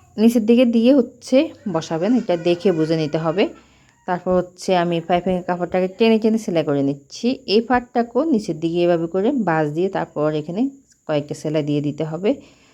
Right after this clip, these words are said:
তা নাহলে কিন্তু খুলে যাবে। এরপর হচ্ছে কাপড়টাকে এইভাবে করে টানবেন,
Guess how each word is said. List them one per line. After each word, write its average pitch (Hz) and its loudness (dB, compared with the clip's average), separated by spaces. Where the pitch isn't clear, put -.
তা 196 -2
নাহলে 180 2
কিন্তু 170 -2
খুলে 151 -6
যাবে। - -10
এরপর 277 0
হচ্ছে 294 -4
কাপড়টাকে 220 2
এইভাবে 233 4
করে 247 -2
টানবেন, 247 2